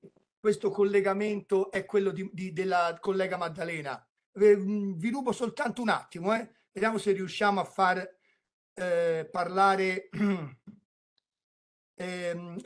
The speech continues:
vi ho rimandato il link, anzi ve lo rimando ancora per chi non ha firmato, il link delle presenze. E mi, mi unisco ai ringraziamenti che fanno al rettore Ragusa perché,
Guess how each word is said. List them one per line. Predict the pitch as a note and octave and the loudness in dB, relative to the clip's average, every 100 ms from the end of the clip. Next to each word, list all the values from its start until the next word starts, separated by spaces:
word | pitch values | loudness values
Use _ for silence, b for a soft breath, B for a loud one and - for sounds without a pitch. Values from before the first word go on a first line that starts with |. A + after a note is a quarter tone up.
| G3+ G3+ | 0 0
vi | A3 | 2
ho | A3+ | 2
rimandato | G#3 A3 A3 G#3+ A#3 A3+ G#3 | 2 2 2 4 4 4 0
il | G3+ | 0
link, | A#3 A3+ G3+ - F3+ E3+ | 0 0 -2 -4 -4 -2
anzi | G3+ G#3 - E3 | 0 -2 -4 -8
ve | F3+ | -4
lo | F#3+ | -2
rimando | G3 G#3 G3 F#3+ | 0 -2 0 -2
ancora | F#3 A3 G3+ E3+ - _ _ | -2 2 2 2 -2 _ _
per | G3 F#3 | -8 -6
chi | - A#3 | -4 -2
non | G3+ | -2
ha | F#3+ | -2
firmato, | - - F#3+ F#3+ G3+ F3 - D3+ C3+ B B - | -4 -4 -4 0 0 0 -4 -6 -6 B B -8
il | F#3+ G3 | -4 -2
link | A3+ A3+ A3 | -2 -2 -2
delle | D#3+ G#3 F#3 | 2 2 2
presenze. | F3 E3+ E3+ D#3 C#3 - A#3+ D#4 - _ _ _ _ _ _ _ - | -4 -8 -4 -4 -6 -4 -2 -2 -8 _ _ _ _ _ _ _ -2
E | G3 G3 F#3 F#3 F3+ F3+ F3+ | 6 8 6 -2 -6 -6 -6
mi, | F#3+ - | -6 -2
mi | G#3 | 0
unisco | G#3+ A#3+ B3 - | 0 0 -2 0
ai | G#3+ | 0
ringraziamenti | G3+ F#3+ F#3+ - F#3+ G#3+ A3+ G#3 - G3 E3+ | 0 -2 -4 -2 -2 -2 -2 -4 -4 -4 -4
che | G3 | -8
fanno | F#3 G#3+ G#3 | -4 -2 0
al | F3 | -2
rettore | F3 E3+ G3+ F#3+ | -4 -2 0 0
Ragusa | E3+ E3 G3+ F#3 | -2 -2 -2 -4
perché, | C#3 D#3+ F3+ D#3 - _ | -4 -8 -4 -4 -6 _